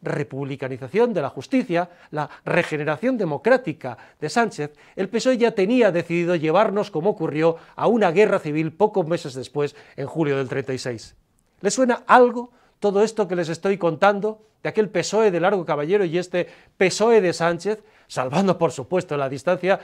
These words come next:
del contexto histórico europeo y político actual del dos mil veinticuatro? Desde octubre del treinta y uno, la llamada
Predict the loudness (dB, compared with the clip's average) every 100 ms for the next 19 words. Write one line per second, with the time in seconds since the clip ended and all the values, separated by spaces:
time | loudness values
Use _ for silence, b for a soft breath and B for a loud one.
0 | B B -4 -2 -2 0 0 0 -2 2
1 | 0 2 0 -2 0 0 -2 0 2 2
2 | -2 -4 -4 -4 -4 -6 -4 -2 0 0
3 | -2 -8 -10 -8 -6 -8 -8 -6 -4 -4
4 | -6 _ b b b b b -6 -6 0
5 | 6 8 6 4 0 0 0 0 2 2
6 | 2 2 2